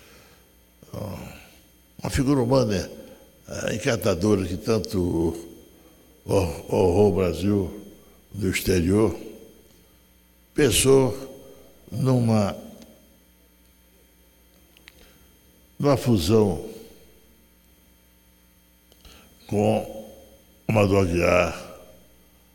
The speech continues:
em termos de negócios.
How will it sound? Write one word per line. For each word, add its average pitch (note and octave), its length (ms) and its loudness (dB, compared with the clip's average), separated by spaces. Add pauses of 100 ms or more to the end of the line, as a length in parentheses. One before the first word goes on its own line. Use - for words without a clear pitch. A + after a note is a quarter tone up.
(1300)
em A#2 120 -2
termos F#2+ 340 2
de E2+ 60 -4
negócios. E2+ 640 -2